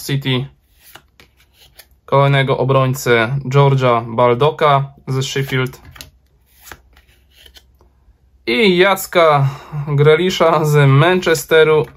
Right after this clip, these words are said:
City. Kolejną kartą jest Game Chang-,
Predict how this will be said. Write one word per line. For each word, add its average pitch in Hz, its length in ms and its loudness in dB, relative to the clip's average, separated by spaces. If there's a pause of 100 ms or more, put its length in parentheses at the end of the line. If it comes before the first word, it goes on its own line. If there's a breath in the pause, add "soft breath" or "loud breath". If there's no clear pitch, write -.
(140)
City. 143 500 -4 (1400 loud breath)
Kolejną 156 500 0
kartą 143 400 0
jest 120 240 -2
Game 170 280 0
Chang-, 175 480 -2